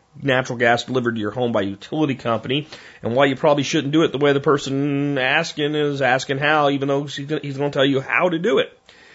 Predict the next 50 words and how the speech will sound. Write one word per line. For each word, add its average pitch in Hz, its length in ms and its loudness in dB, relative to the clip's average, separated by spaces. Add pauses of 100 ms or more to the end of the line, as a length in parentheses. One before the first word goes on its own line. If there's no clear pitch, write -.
(220)
Uh, 147 320 4
Mike 170 260 0
and 196 60 -4
Sue 208 140 -6
Laprise 185 460 0
will 170 100 -6
talk 156 300 0
about 156 240 2
if 139 100 -10
you 220 100 -4
want 220 160 4
to 160 60 4
homeschool, 170 540 0
but 156 100 0
your 143 100 0
spouse 147 440 0
is 127 80 -6
like, 110 200 2
"Uh-uh, 220 680 2 (360)
no, 214 400 2
those 214 200 2
are 240 40 0
those 190 160 2
weird 226 280 0
kids 196 180 0
that 170 60 -6
don't 180 180 2
talk 202 280 2
to 208 100 0
anybody 151 560 2
and 147 100 2
they 151 60 2
don't 170 160 2
get 190 100 -4
social 190 400 0
skills 170 380 0
and 160 80 0
all 156 180 4
the 175 220 0 (240)
objections 175 500 0
everybody 156 260 0
else 165 140 2
has," 143 140 0
and 139 80 2
it's 135 100 -4
your 139 120 0
spouse 233 500 0
with 185 100 -4
those 139 180 2
objections, 123 520 0